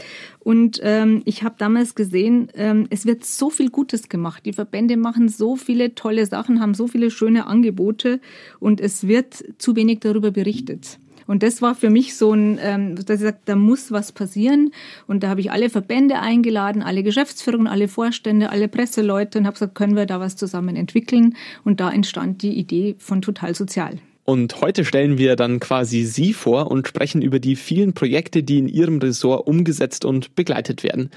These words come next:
Speaker 2: Ich freue mich sehr darüber, dass Sie hier sind, Frau Thiele. Und ich bin auch schon ganz gespannt, was Sie persönlich über Ihre Erfahrungen aus Ihrem ersten halben Jahr erzählen. Sie haben ja schon gesagt, Sie sind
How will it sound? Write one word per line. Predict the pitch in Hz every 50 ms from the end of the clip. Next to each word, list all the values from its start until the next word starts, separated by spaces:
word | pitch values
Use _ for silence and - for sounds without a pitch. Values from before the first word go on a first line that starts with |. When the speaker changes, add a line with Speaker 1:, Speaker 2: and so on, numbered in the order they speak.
| - - - - - - -
Speaker 2:
Ich | - 175 160
freue | - 143 139
mich | 139 135 -
sehr | - - - 139
darüber, | 165 156 147 139 139 127
dass | 135 131 -
Sie | 139 131
hier | 123 143 165 175
sind, | 190 196 185
Frau | 175 - 160 160
Thiele. | 156 - 196 180 180 180 170 175 - - - - _
Und | - 135
ich | 127
bin | - 151
auch | 147 147
schon | - - 135
ganz | 123 123 151 151 -
gespannt, | 143 131 - - 120 151 160 147 - - -
was | 127 131 127 -
Sie | -
persönlich | 127 - 135 123 117 131 175 196 180 139 120 - -
über | - 123 123 120 117 - -
Ihre | - 127 - -
Erfahrungen | - - - - - - 143 143 139 131 127 123
aus | - - 127 123 -
Ihrem | - 127 127 127 127
ersten | - - 127 131 - - 127 127
halben | 131 120 123 131 123
Jahr | 123 120 117
erzählen. | - - 123 - - - 135 127 123 139 175 185 175 - - - - - - _ _
Sie | - - 151
haben | 165 185
ja | 185 170
schon | - 170 151
gesagt, | 131 123 117 127 151 208 - - - - - - _ _ _ _
Sie | _ - - 151
sind | 139 - 160 202 247 240 - -